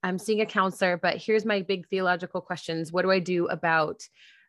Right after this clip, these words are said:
for example, prayer?" I know you have an amazing understanding of how to help someone reconnect with their prayer life, or, um,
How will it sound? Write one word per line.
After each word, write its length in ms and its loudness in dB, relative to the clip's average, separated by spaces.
for 140 0
example, 400 2
prayer?" 500 0
I 80 0
know 140 0
you 180 -2
have 220 -4
an 80 -4
amazing 600 -2
understanding 800 -4
of 300 -4
how 160 0
to 80 2
help 260 -4
someone 500 -4
reconnect 580 -6
with 160 -6
their 120 -2
prayer 560 -4
life, 500 -2
or, 420 2
um, 380 -6